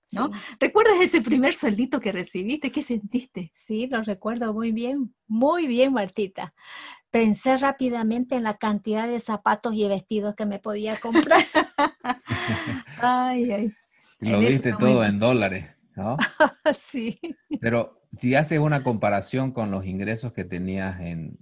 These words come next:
Speaker 3: en Bolivia, en tu país de origen, ¿cómo explicarías ese, ese cambio o esa, esa diferencia?
Speaker 2: Bueno,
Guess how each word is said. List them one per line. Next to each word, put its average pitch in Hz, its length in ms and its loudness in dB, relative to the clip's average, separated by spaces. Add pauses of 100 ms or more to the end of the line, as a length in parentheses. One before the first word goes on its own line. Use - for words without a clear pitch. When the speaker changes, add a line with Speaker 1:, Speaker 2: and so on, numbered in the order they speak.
(400)
Speaker 3:
en 95 180 -8
Bolivia, 87 420 -4
en 85 80 -10
tu 87 120 -12
país 90 320 -4
de 92 80 -10
origen, 90 540 -8 (200)
¿cómo 131 240 2
explicarías 107 800 2
ese, 95 520 -4
ese 95 300 -8
cambio 95 520 0
o 90 300 -8
esa, 80 680 -6 (160)
esa 95 260 -4
diferencia? 90 800 -4 (300)
Speaker 2:
Bueno, 262 280 0